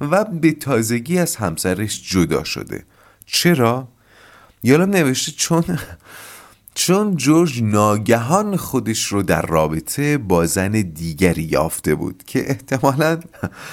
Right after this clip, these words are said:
اشاره داره به حرفای خود جورج، یعنی نقل به مضمون کرده حرفای جورج رو و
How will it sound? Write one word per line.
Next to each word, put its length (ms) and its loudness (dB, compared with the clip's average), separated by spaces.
اشاره 440 2
داره 280 2
به 240 2
حرفای 480 0
خود 300 0
جورج، 720 2
یعنی 440 -4
نقل 360 -2
به 120 2
مضمون 560 2
کرده 320 0
حرفای 520 0
جورج 600 0
رو 640 2
و 520 2